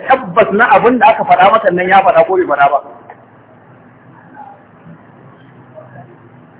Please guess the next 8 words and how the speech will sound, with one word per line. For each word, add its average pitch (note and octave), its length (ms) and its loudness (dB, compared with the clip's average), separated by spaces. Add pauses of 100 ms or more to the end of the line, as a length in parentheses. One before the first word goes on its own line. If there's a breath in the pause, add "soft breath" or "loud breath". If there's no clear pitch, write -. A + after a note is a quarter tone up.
(120)
Ba G#3 140 0
ko A#3+ 160 2
ku G#3 100 2
gani F3+ 240 0
ba. E3+ 160 -2 (1160)
Imamu A#3+ 380 2
Ahmad, A3 400 0 (880)
a F3 100 0